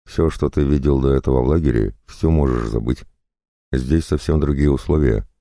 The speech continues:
Здесь люди постоянно находятся в боевой готовности,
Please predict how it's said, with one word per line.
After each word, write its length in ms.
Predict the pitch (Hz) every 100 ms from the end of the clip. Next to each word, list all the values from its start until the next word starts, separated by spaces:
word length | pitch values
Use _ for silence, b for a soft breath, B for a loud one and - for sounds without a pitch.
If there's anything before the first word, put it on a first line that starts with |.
| _ _ _ _
Здесь 360 | 69 64 78 -
люди 240 | 82 76
постоянно 520 | 67 65 - 80 80
находятся 520 | 71 67 76 73 - 67
в 120 | 64
боевой 360 | 65 65 73
готовности, 640 | 64 62 76 69 58 -